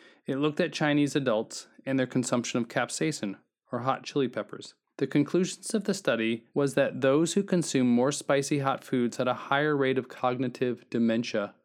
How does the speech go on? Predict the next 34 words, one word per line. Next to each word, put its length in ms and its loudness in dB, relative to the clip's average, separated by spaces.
or 80 -6
decline, 580 -8
supporting 580 2
Mason's 380 0
assertion 500 -2
about 300 -2
spicy 400 -4
foods. 560 -8
However, 440 2
regarding 440 2
flavor, 380 -2
I 60 0
can 160 -2
find 320 0
no 160 2
scientific 600 -2
evidence 420 -4
to 100 -4
support 540 -4
Mason's 460 -4
prohibition 760 -2
on 160 -4
flavorful 480 -4
foods. 480 -4
But 100 -2
she 140 0
does 320 2
give 180 2
her 100 2
reasoning 480 2
for 160 -2
this 200 -2
prohibition 680 -2
in 300 0